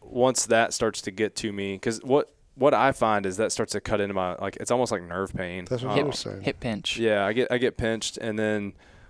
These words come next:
Speaker 1: I will, uh, let out slack of my, uh, tree line, and then I will, like, kinda, like, sofa it a little bit more.
Speaker 2: Do you use a recliner?
Speaker 1: I don't, but my, I think my seat might be a little bit bigger than some of the
Speaker 2: Dude,
Speaker 1: seats you
Speaker 2: do
Speaker 1: guys
Speaker 2: you,
Speaker 1: use.
Speaker 2: do you use a recliner?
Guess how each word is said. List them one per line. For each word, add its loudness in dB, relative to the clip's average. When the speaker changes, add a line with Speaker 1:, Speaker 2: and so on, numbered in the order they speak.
Speaker 1:
I 4
will, 4
uh, -2
let 0
out 2
slack 0
of -6
my, -4
uh, -6
tree 0
line, -2
and -4
then -6
I 0
will, -2
like, -4
kinda, -2
like, -6
sofa -2
it -8
a -10
little -8
bit -8
more. -8
Speaker 2:
Do -2
you 0
use -4
a -6
recliner? -4
Speaker 1:
I 2
don't, 2
but 2
my, 2
I 0
think -4
my 2
seat -2
might -2
be 0
a 2
little 2
bit -2
bigger 0
than -8
some -2
of -2
the 2
Speaker 2:
Dude, 0
Speaker 1:
seats -4
you 0
Speaker 2:
do 0
Speaker 1:
guys 2
Speaker 2:
you, 4
Speaker 1:
use. 0
Speaker 2:
do -2
you -4
use -8
a -8
recliner? -6